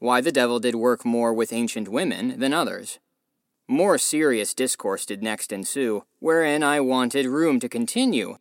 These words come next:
and sometime room to escape, for the queen was not forgotten, nor Davidson neither. His Highness told me her death was visible in Scotland before it did really happen, being, as he said, spoken of in secret by those whose power of sight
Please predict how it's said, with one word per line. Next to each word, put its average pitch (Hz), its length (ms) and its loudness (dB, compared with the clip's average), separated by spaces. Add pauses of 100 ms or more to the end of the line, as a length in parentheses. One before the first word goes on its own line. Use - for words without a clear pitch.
and 110 180 -6
sometime 113 580 0
room 123 180 2
to 123 120 2
escape, - 540 -2 (340)
for 127 140 -2
the 117 80 0
queen 156 420 0
was 98 160 -4
not 117 300 -4
forgotten, 175 520 -2
nor 190 200 2
Davidson 151 640 0
neither. 117 480 -2 (240)
His 127 180 -2
Highness 127 420 0
told 127 280 0
me 120 260 -2
her 135 180 -2
death 135 380 0
was 123 200 -4
visible 117 440 0
in 110 100 -2
Scotland 139 600 0
before 139 360 2
it 139 100 2
did 147 140 -2
really 120 300 0
happen, 117 500 -6 (260)
being, 104 380 -2
as 95 140 -6
he - 160 -4
said, 110 400 -4 (300)
spoken 180 440 0
of 143 160 4
in 127 140 2
secret 117 460 -2
by 117 180 0
those 120 340 2
whose 113 200 -4
power 139 440 0
of 101 140 -2
sight 160 380 -4